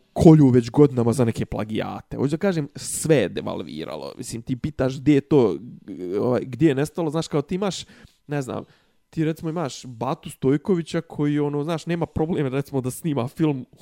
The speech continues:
u kome on glumi cijeli film u čarapama i sandalama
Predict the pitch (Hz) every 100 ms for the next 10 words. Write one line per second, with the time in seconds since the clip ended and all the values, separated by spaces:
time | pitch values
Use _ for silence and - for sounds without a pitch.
0 | - 139 - 131 143 131 127 143 147 123
1 | 151 139 - 151 127 123 127 127 - 110
2 | 117 120 123 120 _ - - 120 101 104
3 | 110 180